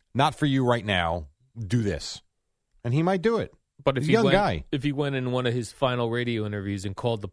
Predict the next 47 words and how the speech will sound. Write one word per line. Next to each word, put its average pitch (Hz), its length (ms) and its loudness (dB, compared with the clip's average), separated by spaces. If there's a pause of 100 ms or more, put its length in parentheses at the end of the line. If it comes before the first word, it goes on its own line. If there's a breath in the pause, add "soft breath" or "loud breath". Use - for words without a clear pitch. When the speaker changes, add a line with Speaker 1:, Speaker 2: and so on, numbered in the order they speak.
(120)
Speaker 2:
the 113 100 -6
current 117 340 -4
players 104 320 -4
wuss 107 300 -4
bags, 87 340 -8
probably 98 320 -4
would 92 320 -10
be 107 80 -4
like, 98 220 -6
"We 151 60 0
Speaker 1:
I 180 80 4
think 196 200 4
Speaker 2:
can't, 185 120 4
Speaker 1:
that - 20 -4
might 160 180 4
do 156 200 4
it. - 200 -4
Speaker 2:
we 139 120 -4
Speaker 1:
Yep. 139 120 0
Speaker 2:
can't 104 220 -8
reassign - 580 -10
him 156 180 -4
now. 190 120 -2
Speaker 1:
That - 220 2
Speaker 2:
We 202 40 -2
Speaker 1:
would 147 120 0
Speaker 2:
just 113 180 -10
called 127 280 -4
our 156 220 -2 (160)
players 151 480 -4
wuss 131 380 -6
bags." - 240 -10
Speaker 1:
I 120 140 0
also 135 280 0
think 120 220 -2
it - 20 -2
would 117 240 -4
pro-, 104 220 -2
uh, 104 240 -4
preclude 107 380 -2
him 107 60 -4
from 90 80 -6
getting 104 200 -2
another 92 200 -4
job 131 420 2
anywhere. - 440 -2
Speaker 2:
<laughs> 226 180 2